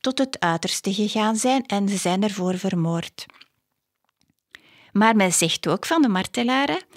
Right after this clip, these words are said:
dat ze heel vruchtbaar zijn na hun dood. Het zijn zaadjes voor de toekomst. Daar moeten we ook durven in geloven.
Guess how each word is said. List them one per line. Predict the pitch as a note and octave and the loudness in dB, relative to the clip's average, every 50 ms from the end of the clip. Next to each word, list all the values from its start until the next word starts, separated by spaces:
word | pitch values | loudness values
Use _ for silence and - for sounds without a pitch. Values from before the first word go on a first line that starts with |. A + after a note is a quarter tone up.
| - _ | -10 _
dat | F3+ F3 | -4 -4
ze | - - F#3 | -2 -2 -2
heel | F3 F#3 F3 E3+ E3+ | 0 0 0 0 0
vruchtbaar | E3 - F#3+ G#3+ A3 - C#4 C#4+ C#4+ | 0 -2 -2 -2 0 0 0 0 0
zijn | - D4 C#4 B3+ A#3 | 0 0 2 2 2
na | G#3+ G3+ G3+ G3 | 2 2 2 0
hun | F3 E3+ E3+ D#3+ | 0 -2 -2 -2
dood. | E3+ F3+ F#3+ G#3 A3 G#3+ - - _ _ _ _ _ _ - _ _ _ _ _ - - | 0 0 2 0 0 -2 -6 -16 _ _ _ _ _ _ -20 _ _ _ _ _ -8 -6
Het | G#3 G3+ | 0 0
zijn | - - G#3+ G3 F#3 | 2 2 2 2 2
zaadjes | - - F#3+ G3 A#3 B3+ - - A#3 - - | 2 2 2 2 0 0 0 -2 -2 -2 -2
voor | - G#3+ G3 F#3 | -2 0 -2 0
de | - F#3 - _ | -2 -4 -4 _
toekomst. | - C#4+ D4 - - F#3 F#3+ F3+ - - - - - - - _ _ _ _ _ _ _ _ _ _ _ _ - - _ | -4 -4 -4 -2 -4 -4 -2 -2 -4 -4 -4 -6 -8 -10 -18 _ _ _ _ _ _ _ _ _ _ _ _ -20 -8 _
Daar | - B3+ D4 D4 | 2 4 4 6
moeten | F4 D#4+ - A#3 G3+ | 4 4 4 2 0
we | F#3 - - _ | 0 -2 0 _
ook | B3 C4 C#4+ A3+ G3 | 2 4 4 4 2
durven | A3 G#3+ G3+ G3 G3 F#3+ F#3+ F3 | 2 2 2 2 0 0 0 2
in | E3+ F3+ | 0 0
geloven. | - F#3+ F3+ F3+ F3+ F3 E3+ E3+ F#3+ - - - G3 | -2 -4 -4 -2 -2 -2 -4 -4 -6 -8 -12 -12 -14